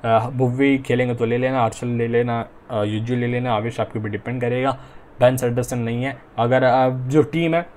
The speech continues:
नॉर्थम्प्टनशायर, उसमें एक क्वालिटी स्पिनर आपको देखना है तो फ्रेडरिक हेल्ड्रिच एक लेफ्ट आर्म चाइनामैन है, जैसे कुलदीप यादव डालते हैं ना, इस तरह से गेंदबाजी करते हैं। और, अ, अगर आपको देखना है नॉर्थम्प्टनशायर की तरफ से डेथ में कौन आएगा,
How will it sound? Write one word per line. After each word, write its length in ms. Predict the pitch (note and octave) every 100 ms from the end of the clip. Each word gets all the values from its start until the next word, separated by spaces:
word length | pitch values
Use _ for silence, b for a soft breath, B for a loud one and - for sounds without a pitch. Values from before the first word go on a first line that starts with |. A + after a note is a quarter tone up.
| -
नॉर्थम्प्टनशायर, 720 | D3 - D#3+ D3+ D#3 C#3+ C#3+ C#3+
उसमें 260 | - D3+
एक 320 | D3+ E3 F#3 F#3+
क्वालिटी 300 | D#3 D#3+ E3
स्पिनर 300 | - D#3 D3+
आपको 220 | D3 D3+
देखना 240 | C3 B2+
है 140 | D#3 D#3+ B B
तो 80 | D#3
फ्रेडरिक 500 | D3 - D3+ D#3 E3+
हेल्ड्रिच 320 | D3+ C#3+ D#3
एक 100 | D3+
लेफ्ट 360 | C#3+ C3+ - -
आर्म 180 | E3+ E3
चाइनामैन 460 | - C3+ C3 A#2
है, 100 | G2 F#2 -
जैसे 180 | G#2 C3
कुलदीप 320 | C#3+ D3 D3+
यादव 200 | D3+ D3+
डालते 260 | C3 C3
हैं 60 | F3+
ना, 140 | C3+ - -
इस 120 | C3
तरह 100 | C#3+
से 120 | C#3
गेंदबाजी 440 | B2+ B2 B2+ C#3+ D3
करते 280 | C3 C3+
हैं। 140 | F3 F#3 B B B
और, 360 | B2+ B2+ B2 B2+
अ, 400 | B2+ A#2+ A#2 -
अगर 140 | C#3
आपको 220 | D3+ D3+ D#3
देखना 300 | C3+ C#3 D3+
है 120 | D#3 - -
नॉर्थम्प्टनशायर 880 | B2+ C#3+ D3 C3+ E3+ D#3+ D3 E3+ D3
की 80 | D3
तरफ 120 | D3+
से 120 | D#3+
डेथ 220 | C#3+ C3 C#3+
में 140 | C#3+
कौन 180 | C#3+ C3+
आएगा, 260 | B2+ C#3+